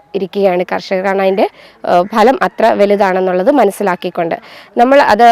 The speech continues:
ആഹ്, ഇവിടെ വ-, ഇവിടെയാണെങ്കിലും, ആഹ്, വയലുകളാണ് കൂടുതലായിട്ട് ഉണ്ടാവുക, കൃഷിഭൂമിയിലേക്ക് കൊണ്ടുവരിക. അപ്പം കരപ്പറമ്പുകൾ, ഒഴിഞ്ഞു കിടക്കുന്ന കരപ്പറമ്പുകൾ എന്ത് ചെയ്യണം എന്നറിയാതെ,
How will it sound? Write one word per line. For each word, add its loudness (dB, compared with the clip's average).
ആഹ്, 2
ഇവിടെ 2
വ-, 2
ഇവിടെയാണെങ്കിലും, 2
ആഹ്, 2
വയലുകളാണ് 4
കൂടുതലായിട്ട് 0
ഉണ്ടാവുക, 0
കൃഷിഭൂമിയിലേക്ക് -2
കൊണ്ടുവരിക. 2
അപ്പം -2
കരപ്പറമ്പുകൾ, 2
ഒഴിഞ്ഞു 2
കിടക്കുന്ന 2
കരപ്പറമ്പുകൾ 0
എന്ത് 4
ചെയ്യണം 4
എന്നറിയാതെ, 2